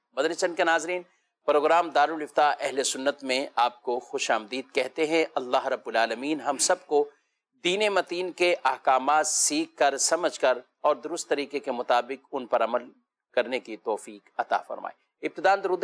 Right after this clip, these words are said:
پاک کی فضیلت ہمارے پیارے نبی صلی اللہ علیہ وآلہ وسلم کا فرمان معظم علی شان ہے، "ان اول الناس بی یوم القیامہ اکثرہم علیہ صلاۃ۔" فرمایا، قیامت کے دن میرے سب سے زیادہ قریب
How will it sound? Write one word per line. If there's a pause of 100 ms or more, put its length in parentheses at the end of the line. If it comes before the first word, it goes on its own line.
(120)
پاک
کی
فضیلت (360)
ہمارے
پیارے
نبی
صلی
اللہ
علیہ
وآلہ
وسلم
کا
فرمان (180)
معظم
علی
شان
ہے، (480)
"ان (220)
اول
الناس (200)
بی
یوم
القیامہ (160)
اکثرہم
علیہ
صلاۃ۔" (540)
فرمایا، (120)
قیامت
کے
دن
میرے
سب
سے
زیادہ (160)
قریب